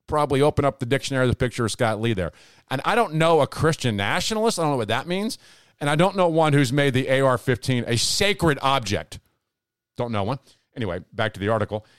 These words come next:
And the rosary has acquired a militaristic meaning for radical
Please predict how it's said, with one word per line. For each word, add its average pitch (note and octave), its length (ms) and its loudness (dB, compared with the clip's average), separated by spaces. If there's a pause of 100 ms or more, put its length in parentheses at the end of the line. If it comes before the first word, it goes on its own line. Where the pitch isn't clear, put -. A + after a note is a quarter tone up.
(260)
And D3 180 -2
the D#3 100 4
rosary G3+ 880 4 (800)
has E3+ 300 0
acquired G3+ 540 2
a D#3+ 80 2
militaristic F#3 800 0
meaning G3 420 -2
for D3+ 200 0
radical F#3+ 680 0